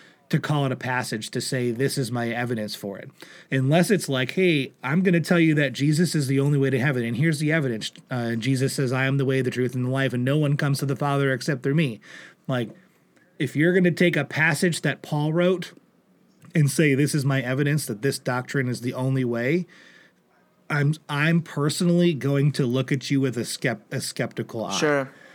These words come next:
Speaker 1: Um, and so you need to be able to back yourself up so that when you speak to people, you've got an, you've got the ability to talk to them about these things, but then also you've got the, like,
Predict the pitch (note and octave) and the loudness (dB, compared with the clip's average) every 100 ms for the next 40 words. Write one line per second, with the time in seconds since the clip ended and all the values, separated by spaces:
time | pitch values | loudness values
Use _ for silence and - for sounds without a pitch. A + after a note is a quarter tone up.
0 | - _ C3+ G#2 G#2 G#2 A2+ - _ _ | -20 _ -10 -8 -8 -10 -14 -18 _ _
1 | - C3+ C3+ D#3 D3 C#3+ - C3+ E3 F#3+ | -8 -2 0 2 2 2 0 0 4 4
2 | F3+ F3 D#3+ D3 D3 D3 C#3 C3+ C3 B2+ | 4 2 0 0 2 2 0 0 -2 -4
3 | B2 - B2 - C#3 C3+ B2 - _ _ | -6 -4 -6 -6 -6 -4 -6 -14 _ _
4 | _ _ _ - D#3+ D3 A#2+ C#3+ C3+ C#3 | _ _ _ 0 2 2 2 0 0 -2
5 | C3 C3 B2 - - E3+ E3+ - C#3+ - | 0 0 0 -2 -2 0 0 -2 -6 0
6 | F3 - A#2 G#2 C3+ - _ _ - _ | 0 2 -4 -4 -4 -8 _ _ -20 _
7 | _ _ _ _ _ - C#3 F3 F3 D3+ | _ _ _ _ _ 0 4 4 4 2
8 | D3+ C#3+ - D3+ C#3 - _ - F3 E3 | 2 0 -2 -4 -4 -6 _ -4 2 4
9 | E3 E3+ D#3+ D#3+ D3+ C#3 D#3 D#3+ C#3 B2+ | 6 4 4 2 2 2 4 4 2 0
10 | - D3 E3+ C3 B2+ B2 B2 A#2 A#2+ - | -2 -4 -2 -2 -2 -2 -2 -2 -4 -2
11 | B2+ B2 B2 B2+ B2 C#3+ - C#3 C3 A2+ | -4 -4 -4 -4 -2 -2 0 0 0 -2
12 | C3 B2+ B2+ B2+ A#2+ B2 - | -2 -2 -2 -4 -2 -4 -6